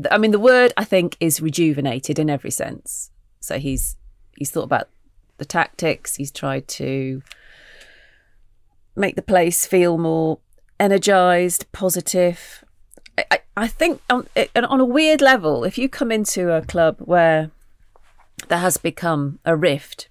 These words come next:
between management style and players and fans, it's, it, it, you might say, "Oh, is it a poison chalice?" No, I would argue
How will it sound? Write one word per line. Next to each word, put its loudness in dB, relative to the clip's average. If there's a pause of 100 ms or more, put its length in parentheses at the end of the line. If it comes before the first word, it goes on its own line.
between -6
management -2
style -2
and -6
players -4 (540)
and -4
fans, -4 (1000)
it's, -4 (120)
it, -2
it, -2 (560)
you -2
might -2
say, 0
"Oh, 2
is 0
it -4
a -12
poison -4
chalice?" -2
No, 6
I 2
would 2
argue 2